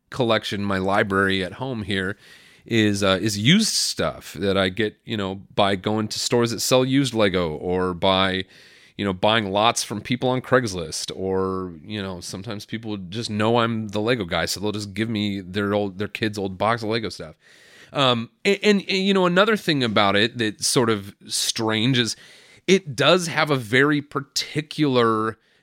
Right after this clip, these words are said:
set of math to it, right? Set of geometry. It's not, you know, you're not building with perfect cubes.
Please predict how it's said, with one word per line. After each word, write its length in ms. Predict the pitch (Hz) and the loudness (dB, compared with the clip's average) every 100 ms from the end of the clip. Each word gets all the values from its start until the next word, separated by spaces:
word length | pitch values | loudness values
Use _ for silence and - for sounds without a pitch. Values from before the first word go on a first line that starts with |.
| _ _ - | _ _ -4
set 320 | - - 147 | -2 2 4
of 140 | 135 | 2
math 720 | 127 123 147 160 95 - - _ _ | 0 0 2 2 0 -6 -16 _ _
to 240 | - 131 92 | -2 0 0
it, 140 | 80 - | -6 -2
right? 340 | 107 104 120 | 2 4 2
Set 160 | - 135 | 2 2
of 140 | 120 | 0
geometry. 960 | 101 117 123 143 120 - 110 90 69 - _ - - - - | 0 2 4 4 2 0 -2 -4 -8 -18 _ -20 -20 -16 -4
It's 240 | 139 131 | -2 0
not, 480 | 139 135 139 151 147 _ _ _ _ | 0 2 4 4 0 _ _ _ _
you 240 | 143 147 | -8 0
know, 80 | 127 | 2
you're 140 | 123 123 | 4 4
not 460 | 123 135 151 120 | 4 2 2 -2
building 560 | 104 143 143 123 107 101 | 2 4 4 2 0 0
with 360 | 110 104 95 98 _ _ _ _ | 2 2 0 -12 _ _ _ _
perfect 440 | - 135 117 95 - | 2 2 2 -4 -8
cubes. 720 | - 104 92 76 71 - - | -8 -6 -6 -8 -8 -8 -8